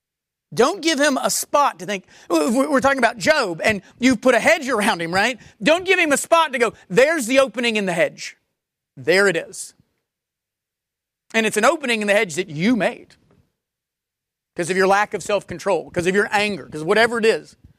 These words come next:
Don't give him that spot. Don't give him that opening because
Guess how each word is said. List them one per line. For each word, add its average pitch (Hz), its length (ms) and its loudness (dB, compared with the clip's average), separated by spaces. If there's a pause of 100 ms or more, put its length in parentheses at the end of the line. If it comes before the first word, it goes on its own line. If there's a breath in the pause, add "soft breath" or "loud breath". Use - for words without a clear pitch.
(280)
Don't 277 320 0
give 294 280 0
him 294 360 0
that 233 280 -2
spot. - 320 -2
Don't 226 200 -8
give 330 240 -2
him 269 240 0 (260 soft breath)
that 226 400 0 (160)
opening 220 560 0
because 277 680 0